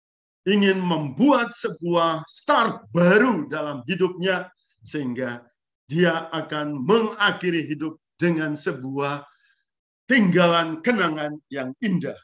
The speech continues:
Dan dari sana dia menciptakan hadiah Nobel perdamaian yang terus dilanjutkan sampai hari ini, sehingga dia tidak dikenang lagi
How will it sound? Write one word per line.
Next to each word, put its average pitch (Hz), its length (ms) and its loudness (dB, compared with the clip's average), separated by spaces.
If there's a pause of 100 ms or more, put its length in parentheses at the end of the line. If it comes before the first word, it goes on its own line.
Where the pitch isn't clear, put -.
(400)
Dan 107 160 -12
dari 156 320 0
sana 147 400 -4 (400)
dia 135 400 -4 (240)
menciptakan 143 1300 -6 (320)
hadiah 180 720 2 (160)
Nobel 160 880 2
perdamaian 151 960 -4 (320)
yang 117 320 -12 (480)
terus 175 640 -2
dilanjutkan 135 1400 -4
sampai 123 720 -8
hari 156 320 -6
ini, 226 320 -4 (240)
sehingga 127 480 -6
dia 175 400 -2
tidak 143 640 -6
dikenang 139 480 -8
lagi 131 480 -6